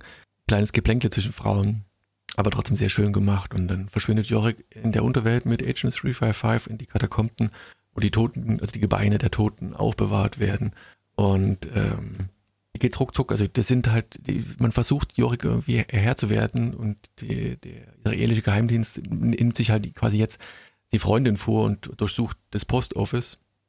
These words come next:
Und dann gibt's ein, ein, ähm, ähm, ein Streitgespräch,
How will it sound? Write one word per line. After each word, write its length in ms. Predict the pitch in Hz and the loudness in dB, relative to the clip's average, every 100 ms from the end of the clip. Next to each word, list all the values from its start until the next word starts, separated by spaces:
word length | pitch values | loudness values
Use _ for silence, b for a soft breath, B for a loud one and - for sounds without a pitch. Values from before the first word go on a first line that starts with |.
| _ | _
Und 80 | 104 | 2
dann 80 | 104 | 2
gibt's 240 | 110 - - B B B | 0 -4 -10 B B B
ein, 260 | - 101 98 | 0 2 2
ein, 400 | 104 98 98 98 | 2 2 2 2
ähm, 580 | - 101 98 98 101 101 _ b _ _ | 2 0 2 0 -2 -4 _ b _ _
ähm, 460 | 101 - 101 - - _ _ _ | -4 -4 -4 -8 -14 _ _ _
ein 80 | - | -2
Streitgespräch, 1300 | 104 - 90 113 - 113 - - 101 104 101 - | 0 2 2 0 0 -2 -2 0 2 2 0 -4